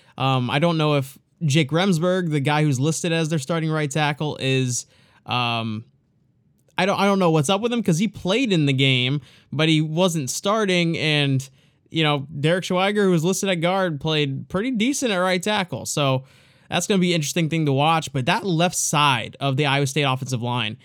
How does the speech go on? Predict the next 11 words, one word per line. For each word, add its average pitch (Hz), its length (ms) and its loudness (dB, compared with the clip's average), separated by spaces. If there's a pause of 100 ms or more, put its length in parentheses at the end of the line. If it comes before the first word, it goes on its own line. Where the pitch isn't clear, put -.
(300)
um, 127 460 -2 (500)
they, 160 680 2
they 185 240 4
look 208 260 2
very 156 340 4
susceptible 135 640 0
to 139 60 -4
Iowa, 127 600 0 (260)
um, 131 340 0
Iowa's 156 320 2
length. 139 540 -2